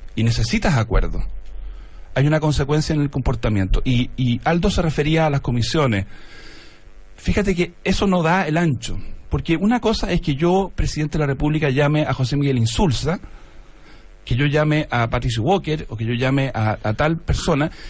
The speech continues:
y otra cosa es que yo me entienda con las autoridades de los partidos.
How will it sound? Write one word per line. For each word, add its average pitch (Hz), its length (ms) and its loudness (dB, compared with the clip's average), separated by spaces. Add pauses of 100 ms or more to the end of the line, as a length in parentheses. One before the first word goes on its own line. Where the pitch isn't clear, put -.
(120)
y 165 60 -2
otra 185 160 2
cosa 220 220 0
es - 20 2
que 160 100 0
yo 156 100 0
me - 80 4
entienda 143 500 2
con 120 180 0
las 113 100 4
autoridades 117 600 2
de 135 80 -2
los 117 100 2
partidos. 98 600 0